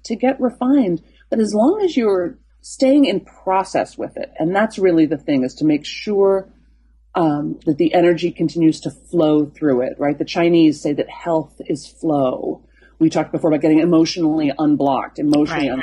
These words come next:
Speaker 1: unconstipated, so that our emotions are in a state of flow. And to let your, your, your interaction with time and with your projects be in a state of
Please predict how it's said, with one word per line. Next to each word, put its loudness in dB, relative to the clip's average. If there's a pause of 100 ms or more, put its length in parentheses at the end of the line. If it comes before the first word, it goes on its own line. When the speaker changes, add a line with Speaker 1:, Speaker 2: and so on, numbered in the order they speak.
Speaker 1:
unconstipated, -10
so -6
that -4
our -2
emotions 0
are -6
in -4
a -6
state -8
of -12 (120)
flow. -6 (460)
And 2
to 0
let 4
your, 2
your, 2 (380)
your 0
interaction 0
with -4
time -2 (100)
and -2
with -2
your 2
projects -4 (300)
be 6
in 6
a 4
state -6
of -8